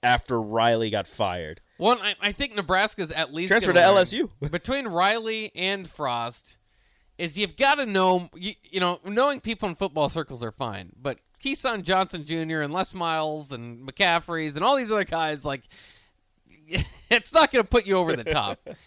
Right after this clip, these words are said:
Speaker 2: You can't just recruit everybody's sons.
Speaker 1: Why not? It works.
Speaker 2: <laughs>
Speaker 1: Everybody that's ever had success playing football,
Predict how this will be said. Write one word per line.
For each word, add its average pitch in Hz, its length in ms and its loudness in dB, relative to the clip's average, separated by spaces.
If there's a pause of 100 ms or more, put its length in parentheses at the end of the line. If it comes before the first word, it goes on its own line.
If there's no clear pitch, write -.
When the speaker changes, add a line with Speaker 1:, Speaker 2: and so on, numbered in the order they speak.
(120)
Speaker 2:
You 233 120 2
can't 220 40 -12
just 226 160 0
recruit 190 320 2
everybody's 151 420 -2
sons. 113 540 -4 (100)
Speaker 1:
Why 285 120 0
not? 349 240 6 (340)
It 185 100 2
works. 220 380 4 (840)
Speaker 2:
<laughs> - 760 -4
Speaker 1:
Everybody 202 520 6
that's 185 260 4
ever 170 240 6
had 170 160 2
success 143 380 0
playing 139 260 -2
football, 151 560 2